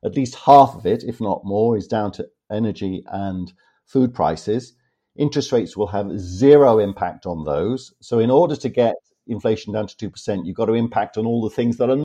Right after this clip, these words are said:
affected by interest rates. And that essentially is your domestic economy. So if you take these guys at their word,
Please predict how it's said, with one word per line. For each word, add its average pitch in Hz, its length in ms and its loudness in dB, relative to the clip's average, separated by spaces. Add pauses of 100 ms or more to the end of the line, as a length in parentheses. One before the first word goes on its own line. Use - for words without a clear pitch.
affected 92 560 -8
by 87 200 0
interest 82 360 -8
rates. 95 320 -6 (260)
And 104 100 -6
that 120 120 2
essentially 120 480 -4
is 85 100 -10
your 95 160 -4
domestic 92 460 -10
economy. 90 500 -6
So - 140 2
if 127 100 2
you 139 60 0
take 202 320 2
these 165 240 -2
guys 131 360 8
at - 200 -4
their 110 180 4
word, 104 640 6